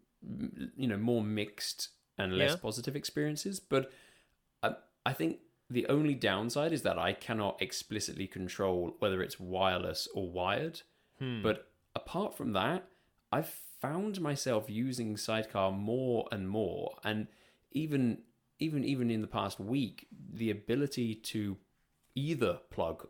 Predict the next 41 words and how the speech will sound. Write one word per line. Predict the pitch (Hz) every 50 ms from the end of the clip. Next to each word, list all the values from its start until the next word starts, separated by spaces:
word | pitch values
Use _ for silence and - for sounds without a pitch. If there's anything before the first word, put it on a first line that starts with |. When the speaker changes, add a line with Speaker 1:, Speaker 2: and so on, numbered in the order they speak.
| _ _ -
Speaker 1:
or | 120 123
not, | 117 120 120 139 175 - - - - _ _ -
not | 147 190 269 - - - - _ -
plug. | 120 101 87 82 82 - - - - - - -
I, | - 117 117 113
I | 104 139
had, | 156 170 160 156 - - - _ _ -
I | 143
had | 143 151 151
a | 139
scenario | - - 131 123 127 127 123 120 113 110
where | 110 110 110 107
the | 110 110 110 110 110 107 - - - - - - _ - - -
iPad | 113 131 156 - 147 123 110 104 101 101 101
was, | 101 104 104 104 104 104 104 101 101 101 98 98 - - - - - - _ _ _ _ _ -
uh, | 92 104 - - - - - - _ - - _ _ _ -
I, | - 92 101
I | - - 101 101 92
was | 98 110 110 107 98 101
using | 104 104 101 107 101
my | 98 98
laptop | 98 98 95 - - 107 - -
in | 98 92 92
my, | 95 95 95 -
in | - 101 95 92 90
bed, | - - 95 87 87 117 139 147 - - - - - _ -
and | 101 104 101
I | 98 98
needed | 104 110 107 101 98
a | 98
second | - - 107 107 104
screen | 95 - - 127 127 113
for | -
something, | 110 104 98 - - 110 120 117 -
and | - 110 110 113 113 107
the | 113 113
iPad | 107 117 127 123 127 120 120 117
was, | 117 120 120
like, | 120 - -
on | 131 120
the | 120 120